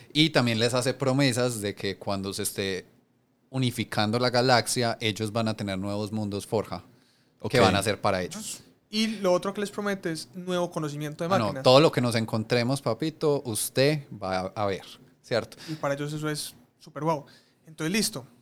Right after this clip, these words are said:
Speaker 3: Ya
Speaker 1: Ya
Speaker 3: el emperador
Speaker 1: tiene, ya tiene fábrica tecnológica.
Speaker 3: tiene titanes, que eso es bien útil cuando uno quiere matar mucha gente.
Speaker 2: Ajá.
Speaker 1: Y tiene cómo hacer naves.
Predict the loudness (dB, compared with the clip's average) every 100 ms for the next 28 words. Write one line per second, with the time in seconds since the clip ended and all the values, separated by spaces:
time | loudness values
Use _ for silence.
0 | _ _ _ 0 2 6 6 6 4 2
1 | 0 2 2 4 4 2 0 0 0 -4
2 | -2 2 4 4 0 0 0 -2 -10 -10
3 | -8 -6 0 0 2 -2 -6 -12 -12 -8
4 | -8 -8 -8 -6 -4 -4 -4 -6 -6 -6
5 | -6 -6 -6 -6 -4 -4 -4 -6 -10 -12
6 | _ -6 -2 -2 -4 -8 -4 -2 -2 -2
7 | 0 0 0 0 0 -2 -4 -6